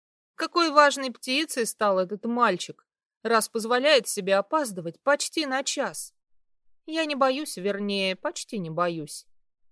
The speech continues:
В мужской одежде спокойно. Кроме того, я прекрасно знаю, что человек за стойкой работает на службу безопасности Галлии.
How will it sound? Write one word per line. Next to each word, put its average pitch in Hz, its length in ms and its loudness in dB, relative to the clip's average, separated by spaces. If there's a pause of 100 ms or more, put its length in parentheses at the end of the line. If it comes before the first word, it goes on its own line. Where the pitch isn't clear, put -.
(240)
В 254 140 -8
мужской 269 600 0
одежде 214 460 0
спокойно. 196 760 -4 (500)
Кроме 330 280 0
того, 170 440 0
я 196 160 -2
прекрасно 330 580 -2
знаю, 214 480 0
что - 240 -8
человек 311 520 0
за 202 200 -2
стойкой 277 680 -2
работает 226 560 0
на 202 240 -2
службу 247 480 -6
безопасности 185 960 -4
Галлии. 160 760 -4